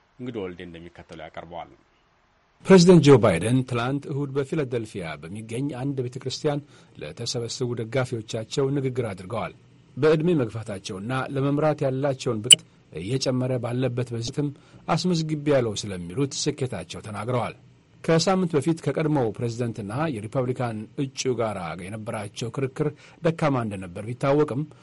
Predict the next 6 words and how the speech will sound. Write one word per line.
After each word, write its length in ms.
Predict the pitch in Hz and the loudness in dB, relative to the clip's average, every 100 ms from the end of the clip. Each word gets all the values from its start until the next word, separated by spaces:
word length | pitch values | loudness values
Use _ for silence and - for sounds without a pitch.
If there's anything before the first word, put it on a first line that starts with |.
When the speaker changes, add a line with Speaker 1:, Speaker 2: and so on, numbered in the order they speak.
| - 185 | -8 -4
Speaker 2:
እርሳቸው 480 | 170 190 175 185 165 | 0 2 2 0 0
ግን 160 | 170 165 | 2 2
በውድድሩ 480 | 147 156 147 131 139 135 | 4 4 2 0 2 2
ለመግፋት 520 | 117 117 104 131 113 | 2 0 -2 -2 -2
እንደቆረጡ 560 | 90 127 131 131 131 156 139 - | -4 -4 -2 0 0 -2 -4 -6
በተደጋጋሚ 760 | 156 147 139 127 104 98 90 | 0 2 2 -2 -2 -8 -8